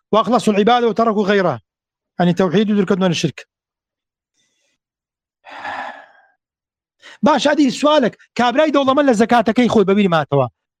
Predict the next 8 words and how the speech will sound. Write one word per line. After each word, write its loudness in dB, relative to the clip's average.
شتی 2
باشیدا 2
بە -2
خۆی 2
ڕازیە، 0
مانع -2
نییە 4
وەرگرە. 0